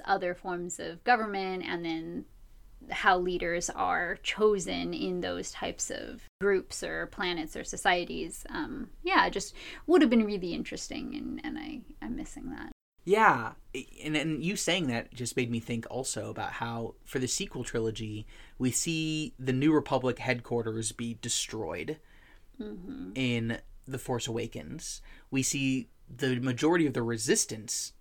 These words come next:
Speaker 2: killed off in The Last Jedi, and then we get to The Rise of Skywalker, and from what I remember, there's no discussion about the way that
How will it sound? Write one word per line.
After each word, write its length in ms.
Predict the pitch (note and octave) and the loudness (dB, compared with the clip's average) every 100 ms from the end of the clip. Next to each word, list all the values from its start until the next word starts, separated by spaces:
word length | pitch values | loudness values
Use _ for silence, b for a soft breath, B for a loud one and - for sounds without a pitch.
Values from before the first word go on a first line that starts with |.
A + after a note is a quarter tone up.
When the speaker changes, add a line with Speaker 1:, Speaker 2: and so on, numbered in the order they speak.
| _ - | _ -2
Speaker 2:
killed 300 | C#3+ A#2+ A#2 | 0 2 0
off 400 | A2 A#2+ - - | -2 -4 -8 -8
in 320 | B2+ A#2+ A2+ A2+ | -4 -2 -2 -4
The 80 | |
Last 300 | A2 G#2 - | -6 -8 -6
Jedi, 540 | - A3 B2+ G#2+ D#2 - B B B B | 2 4 4 2 -2 -8 B B B B
and 140 | D3 D3 | 2 4
then 160 | F3+ | 6
we 100 | E3+ | 4
get 300 | C#3+ C3 - | 4 2 0
to 640 | - B2+ B2 A#2+ A#2 A#2 A2 b b b - - | -2 0 0 0 0 -2 -4 b b b -14 -2
The 80 | C3 | 2
Rise 200 | A#2 A2+ | 4 2
of 80 | G#2+ | 0
Skywalker, 600 | C#3+ F3 A#2+ A2+ - A#2 | 2 4 4 0 -2 -4
and 200 | A2+ - | -4 -6
from 160 | - C#3+ | -2 2
what 120 | F3 | 6
I 40 | |
remember, 720 | D3+ B2+ A#2+ A3 D#3+ A#2 G#2 - b b b b b - - - - | 6 6 4 4 2 0 -2 -6 b b b b b -20 -20 -14 2
there's 300 | C#3 D3 C#3 | 6 6 8
no 140 | F3 | 6
discussion 460 | E3+ - D3+ - A#2+ | 6 4 2 2 2
about 400 | A#2 A2+ A2 - | 4 2 0 -4
the 160 | B2+ B2 | -2 0
way 260 | A#2 B2+ B2+ | 2 2 2
that 240 | A#2+ - | 0 -6